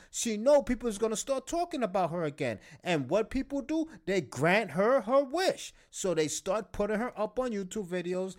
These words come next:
They start putting her, her, her up on the news. Now she's being talked about again, and she loves it. Why? Because now it may sell a few books. May not sell a lot because people find her to be a joke,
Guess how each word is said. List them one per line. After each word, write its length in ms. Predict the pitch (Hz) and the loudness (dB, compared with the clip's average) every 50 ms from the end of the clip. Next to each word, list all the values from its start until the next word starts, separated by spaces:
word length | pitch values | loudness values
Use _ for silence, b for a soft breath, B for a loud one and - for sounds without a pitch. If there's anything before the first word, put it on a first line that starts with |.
| B B B | B B B
They 100 | - 156 | -8 -8
start 320 | 151 - - 180 185 185 | -6 -4 -2 -2 -2 -2
putting 300 | 180 - 226 220 220 220 | -2 -2 -2 0 0 0
her, 180 | 220 220 214 185 | -2 -2 -2 -2
her, 300 | 180 214 - _ - 160 | -2 -4 -6 _ -6 -4
her 200 | 196 220 - 202 | -2 -2 -2 -2
up 200 | 226 220 233 233 | -4 -2 -2 -2
on 100 | 233 233 | -2 0
the 80 | 240 233 | -2 -2
news. 500 | 220 196 175 170 175 175 175 180 175 b b b b b | -2 -2 -4 -4 -4 -4 -4 -6 -8 b b b b b
Now 280 | 147 165 185 214 247 240 | -4 0 2 2 2 2
she's 200 | - 294 262 - | 0 -2 -4 -4
being 220 | - 330 320 311 | -4 -4 -4 -4
talked 320 | - - 339 339 330 - | -2 -2 -2 -2 -2 -4
about 240 | 285 202 214 190 160 | -4 -2 0 0 0
again, 260 | 151 147 160 147 139 - | 0 0 0 -2 0 0
and 120 | 175 185 | -2 -4
she 240 | 180 - - 240 220 | -4 -4 -4 -6 -4
loves 400 | 220 240 277 302 285 208 165 147 | -2 2 4 4 4 4 0 -4
it. 140 | 127 - 127 127 | -6 -6 -4 -2
Why? 240 | 180 226 277 302 | 0 2 2 2
Because 340 | - - 220 - 220 214 - - | 0 0 -2 -2 -2 -2 -2 -4
now 380 | 160 160 175 214 254 240 208 247 | -6 -2 0 2 4 6 4 4
it 160 | - 185 180 | 4 0 -4
may 380 | 175 180 196 196 190 185 165 147 | -2 -2 -2 0 0 -2 -2 -4
sell 420 | - - - 196 202 190 175 151 | -8 -10 -6 -2 -2 0 0 0
a 40 | 135 | -2
few 280 | - - 165 170 156 135 | -4 -6 -6 -4 -4 -4
books. 420 | 120 151 170 147 - - - - b b b b - | -2 0 0 0 0 -2 -10 -20 b b b b -12
May 240 | 104 113 123 135 151 | -8 -4 -2 -2 0
not 200 | 175 190 214 208 | 0 0 0 0
sell 280 | - - 269 247 254 | 0 0 0 2 2
a 40 | 254 | 2
lot 320 | 254 269 269 254 196 - | 2 2 0 -2 -4 -4
because 300 | - 156 147 - 170 143 | -6 -6 -4 -2 -2 -2
people 320 | - - 165 147 143 170 160 | -2 -4 -6 -6 -4 -6 -10
find 340 | - - 185 170 175 175 180 | -8 -4 -4 -2 -2 -2 -2
her 120 | 196 196 | -2 -4
to 100 | 185 180 | -4 -6
be 180 | 160 190 202 185 | -8 -6 -4 -4
a 60 | 147 | -4
joke, 440 | 117 104 - 202 208 175 151 143 | -4 -4 2 4 4 4 4 2